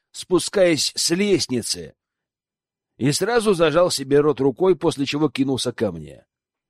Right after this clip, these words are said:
Сверху стрельба была слышна дня четыре назад. Сейчас все затихло. Уже два дня как тишина.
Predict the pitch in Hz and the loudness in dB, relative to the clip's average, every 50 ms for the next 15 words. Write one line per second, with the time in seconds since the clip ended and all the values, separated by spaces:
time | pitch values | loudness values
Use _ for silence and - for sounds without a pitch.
0 | _ _ _ _ _ _ _ _ _ _ _ _ _ _ _ _ _ _ _ _ | _ _ _ _ _ _ _ _ _ _ _ _ _ _ _ _ _ _ _ _
1 | _ _ _ _ _ _ _ - - 98 101 113 117 - - 123 123 110 - - | _ _ _ _ _ _ _ -14 -8 -6 -4 -4 -4 -6 -4 -4 -4 -4 -4 -6
2 | 104 113 120 113 110 107 98 90 80 82 76 - - - - 82 80 - - 82 | -4 -4 -4 -4 -2 -4 -4 -4 -6 -12 -12 -12 -12 -12 -12 -12 -12 -12 -12 -12
3 | 80 78 78 71 64 _ 80 92 120 120 110 - 113 107 - 117 113 104 98 92 | -14 -16 -16 -18 _ _ -10 -8 -8 -6 -6 -8 -10 -6 -4 -2 -2 -2 -2 -6
4 | 95 98 98 87 85 76 76 - _ _ _ _ _ _ _ _ _ _ _ _ | -8 -8 -8 -10 -10 -14 -14 -20 _ _ _ _ _ _ _ _ _ _ _ _
5 | _ _ _ - - 107 117 - - 139 151 - - - - - 143 139 113 127 | _ _ _ -8 -6 -4 -4 -2 0 0 0 -2 -4 -8 -2 0 0 0 0 -2
6 | 131 - - - 123 110 - - 80 69 69 - - _ _ _ _ _ _ _ | -4 -4 0 0 0 -2 -2 -8 -14 -14 -16 -18 -20 _ _ _ _ _ _ _
7 | _ _ _ _ _ - 90 110 135 143 131 113 117 139 160 151 117 104 113 151 | _ _ _ _ _ -10 -4 0 0 0 0 0 0 0 0 0 0 -4 -4 -2
8 | 160 131 113 - 104 92 - - 107 101 - - 113 101 87 78 67 - - | -2 -2 -2 -6 -10 -10 -8 -8 -6 -6 -4 -4 -4 -6 -6 -10 -14 -16 -20